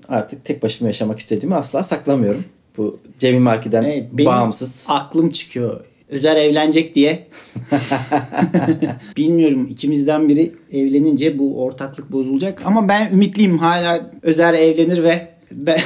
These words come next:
Speaker 2: <laughs> beni de yanına alır diye. <laughs> Bir odada ben yaşamaya devam ederim.
Speaker 1: Git lan peşimden. Kurtulmak <laughs> istiyorum senden. Biz hemen ilk bölümün başında kendimizden biraz bahsedelim diyeceğim fakat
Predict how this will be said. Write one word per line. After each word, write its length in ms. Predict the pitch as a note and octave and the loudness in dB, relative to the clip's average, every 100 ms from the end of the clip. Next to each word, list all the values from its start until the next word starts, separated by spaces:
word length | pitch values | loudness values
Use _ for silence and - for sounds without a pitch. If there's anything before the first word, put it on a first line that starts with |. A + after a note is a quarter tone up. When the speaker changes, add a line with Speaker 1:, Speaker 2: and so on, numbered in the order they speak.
| - - | -4 -10
Speaker 2:
<laughs> 280 | - G3 F3 | -4 0 2
beni 260 | E3+ F3 | 2 4
de 60 | E3+ | 4
yanına 400 | D#3 D#3 D#3+ D3+ | 4 2 2 2
alır 300 | D3+ D#3+ C#3+ | 0 0 2
diye. 240 | C#3 F3+ - - | 0 0 -4 -4
<laughs> 800 | D3 - D3 D3 - F#3+ G#3+ F#3 | -4 -2 -2 -2 0 0 2 2
Bir 100 | E3+ | 2
odada 400 | E3+ E3+ E3+ D3 | 2 2 0 0
ben 120 | D3+ | 0
yaşamaya 560 | D#3 D#3 D3+ D#3+ E3 D#3 | 0 -2 -2 -2 -2 0
devam 240 | D3 E3 | 0 0
ederim. 260 | C#3+ C#3 A2 - - A#2 G#2+ | 0 -2 -6 -14 -8 -6 -4
Speaker 1:
Git 220 | B2 - | -4 -2
lan 160 | B2+ B2+ | -2 0
peşimden. 460 | A2+ A2+ G#2+ A2+ B2 - | -2 0 -2 -4 -8 -8
Kurtulmak 380 | - A#2 A#2+ A#2+ | -4 -2 -2 -2
<laughs> 0 | |
istiyorum 340 | - A2 G2 | -2 0 0
senden. 420 | - G#2 G2+ G2+ - - - - | -2 -2 -2 -4 -8 -20 -18 -6
Biz 140 | D#3 F#3 | -2 0
hemen 340 | E3+ D#3+ B2+ - | 2 2 -2 -6
ilk 220 | F#3+ - | -6 2
bölümün 300 | D#3+ D3 C#3+ | 2 4 4
başında 360 | C3 - C3 C3 | 2 0 -2 0
kendimizden 640 | C#3 C3 C3 B2 B2 B2 | 0 0 -2 -2 -2 0
biraz 240 | A#2+ A#2 | 0 0
bahsedelim 560 | A#2 A#2 B2+ A#2+ A#2+ G3 - _ C3+ | -2 -4 -2 -2 -2 -6 -12 _ 0
diyeceğim 340 | C#3+ C#3 F#3 A3+ | 2 4 0 -2
fakat 280 | E3 E3+ | -2 -4